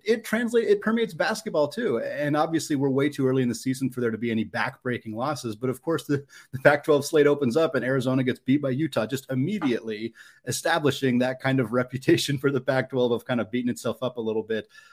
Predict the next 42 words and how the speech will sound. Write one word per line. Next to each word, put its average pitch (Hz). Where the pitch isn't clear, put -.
Uh, 151
to 156
me, 185
looking 190
at 165
the -
Pac-twelve 143
this 135
year, 123
it 147
looks 180
about 143
as 147
top 135
heavy 139
as 113
I 123
can 113
really 120
remember 110
it -
being. 123
You 110
have 107
two 156
very 131
good 117
teams 113
in 123
Arizona 117
and 117
U 113
C 120
L 107
A. 107
You 127
have 131
a 127
team 139
that 131
should 135
probably 139